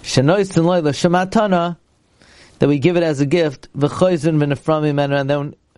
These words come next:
we go and we collect it la'achar misa, after death. Divrei Rabbi Yehuda. Chachamim oimrim, the sages say, "Yesh lo," if he has, ve'ein roitz l'sparnes, and he doesn't want to be supported, ein niskaken lo.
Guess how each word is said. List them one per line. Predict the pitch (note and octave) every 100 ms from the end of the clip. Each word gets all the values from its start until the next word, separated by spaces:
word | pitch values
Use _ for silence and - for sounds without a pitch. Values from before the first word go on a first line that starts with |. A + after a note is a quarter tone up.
| _ - _ -
we | C#3+
go | C#3+ D#3
and | D3 D3
we | A#2+ C3
collect | - D3+ E3+ -
it | D3+
la'achar | C#3 - D3+ D3
misa, | C#3+ D#3+ -
after | C3 C#3 B2 C3+
death. | A#2+ A#2+ G#2 _
Divrei | D#3+ D3 C#3
Rabbi | B2
Yehuda. | A#2 A2 F#2 G2+ - _ _ - - - - -
Chachamim | C3 - - B2+ D3 G3
oimrim, | G3 G3+ F3 C#3 C3+
the | C3
sages | - C#3+ E3 F#3 F3+
say, | C3 B2+
"Yesh | B2 C#3 F#3+ F#3 -
lo," | C3
if | A2+ A2
he | A#2+
has, | A2+ D#3+ E3 A#2+ G2 - _ - - - _
ve'ein | - A#2+
roitz | D3 D3+ E3 D#3+
l'sparnes, | D#3+ C#3+ D#3 F3 E3+ C#3+ -
and | B2
he |
doesn't | A2+ C3 C#3+
want | C#3+
to | C#3+
be | C#3+ C3+ D3+ _
supported, | - D3+ B2 G3 F3 D3+ D3 D3+ _ _ _ _ _ _ - - - -
ein | G3 G#3
niskaken | F3+ - D3+ B2 A#2+ G#2
lo. | F#2+